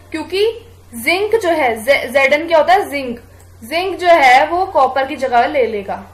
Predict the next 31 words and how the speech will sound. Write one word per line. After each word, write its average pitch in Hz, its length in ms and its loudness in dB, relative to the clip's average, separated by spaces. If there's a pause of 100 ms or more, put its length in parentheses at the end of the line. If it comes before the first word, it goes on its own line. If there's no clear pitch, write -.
(140)
क्यों 330 140 -10
ले 330 120 0
लेगा? 302 320 2
क्योंकि 311 440 -6
zinc 294 500 -8
copper 254 320 2
से 294 160 -8
ज्यादा 269 500 0 (280)
reactive 240 560 0
है, 196 320 -6
Copper 240 340 0
से 285 120 -12
ज्यादा 277 480 2 (260)
reactive 220 540 -4
है 208 80 -2
zinc, 185 320 -14 (460)
तो 262 60 -8
ये 269 120 -4
इसकी 285 200 -8
जगह 269 240 0
ले 294 120 4
लेगा। 302 260 2
फिर 339 160 -6
सी 330 180 -10
यू 359 180 -2
हट 359 160 2
जाएगा, 311 300 2
सी 320 200 -6
यू 320 100 -2
हट 254 180 -6
के 330 140 -6